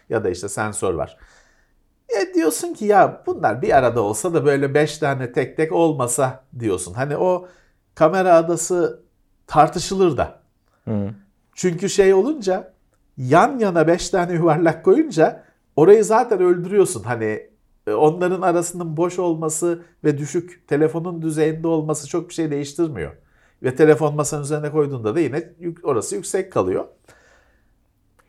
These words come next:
Speaker 1: Bilemiyorum. Samsung geçtiğimiz yıllarda şeyi de denedi ve o güzel oldu. Bazı bu şeylerde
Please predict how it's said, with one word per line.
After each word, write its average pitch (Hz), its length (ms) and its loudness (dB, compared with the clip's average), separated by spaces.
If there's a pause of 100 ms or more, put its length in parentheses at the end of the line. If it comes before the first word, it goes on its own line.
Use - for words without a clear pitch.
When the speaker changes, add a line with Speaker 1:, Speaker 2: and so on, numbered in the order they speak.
(240)
Speaker 1:
Bilemiyorum. 285 640 4
Samsung 269 500 0
geçtiğimiz 262 800 -6
yıllarda 240 540 0
şeyi 277 320 -2
de - 340 2
denedi 160 580 0
ve 359 100 0
o 285 160 -2
güzel 220 300 0
oldu. 104 400 0
Bazı 180 420 2
bu 170 140 -2
şeylerde 165 800 -2